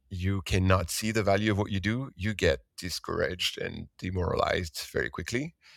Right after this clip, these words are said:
And for me, it's, it's a, it's a life mission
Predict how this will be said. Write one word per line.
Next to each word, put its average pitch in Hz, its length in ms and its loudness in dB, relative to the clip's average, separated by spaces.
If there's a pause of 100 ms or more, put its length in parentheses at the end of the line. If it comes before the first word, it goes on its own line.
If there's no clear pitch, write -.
(220)
And 98 140 -2
for 104 140 0
me, 104 320 2
it's, - 280 -6
it's - 200 -8
a, 92 160 0
it's - 160 -4
a 110 60 6
life 101 540 4
mission 98 580 2